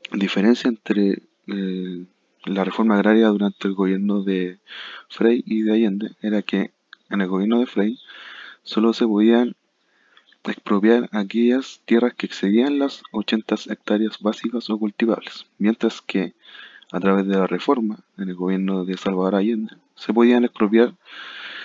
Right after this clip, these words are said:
predios de menos de ochenta hectáreas si estos estaban siendo mal utilizados. La tercera pregunta era, ¿cuáles fueron las principales consecuencias de la reforma agraria?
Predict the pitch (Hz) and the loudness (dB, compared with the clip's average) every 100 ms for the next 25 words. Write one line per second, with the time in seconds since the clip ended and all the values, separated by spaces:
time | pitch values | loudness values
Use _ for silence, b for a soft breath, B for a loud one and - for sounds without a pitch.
0 | B - 117 120 123 110 107 104 104 113 | B -2 4 6 6 4 2 2 2 2
1 | 120 107 104 117 110 110 - 120 135 151 | 2 0 -2 -2 -2 -4 0 0 2 -2
2 | - - - 117 - - 117 113 - 107 | -12 -12 -6 -6 -4 -2 0 0 -2 -4
3 | 110 110 117 - 107 104 104 90 - - | -2 0 0 -2 -4 -2 -2 -4 -8 -10
4 | - - _ _ _ _ _ _ _ _ | -12 -20 _ _ _ _ _ _ _ _
5 | _ - - _ _ _ - B B B | _ -20 -20 _ _ _ -20 B B B
6 | B B B B B B B B _ _ | B B B B B B B B _ _
7 | - - _ _ _ - 107 104 104 110 | -20 -20 _ _ _ -6 -2 2 4 4
8 | - 113 - 147 147 127 110 - - 165 | 2 -4 2 2 2 2 0 -6 -6 -6
9 | 214 _ _ - 104 - - - 127 143 | -8 _ _ -6 -4 -4 -10 0 2 2
10 | - 147 143 131 - 113 - 104 107 123 | 2 4 4 2 2 -4 -2 0 0 -2
11 | 131 - 113 - 98 104 113 120 117 117 | -6 -4 -4 -2 -4 -4 -2 -2 2 0
12 | 117 - 123 131 - - | 0 -2 -2 -2 -6 -10